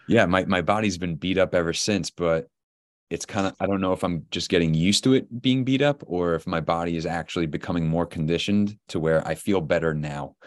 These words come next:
than, than when I did at the beginning, uh, of my jujitsu journey,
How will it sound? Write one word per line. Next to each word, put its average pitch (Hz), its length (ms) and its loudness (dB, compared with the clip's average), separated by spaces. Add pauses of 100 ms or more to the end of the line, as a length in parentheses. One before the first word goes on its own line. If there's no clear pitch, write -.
(280)
than, 80 400 2 (360)
than 80 160 0
when 78 100 0
I 78 80 0
did 78 220 0
at 76 100 0
the 76 60 -14
beginning, 82 520 -2 (480)
uh, 78 380 0
of 80 100 -4
my 87 180 0
jujitsu 87 440 -4
journey, 101 440 2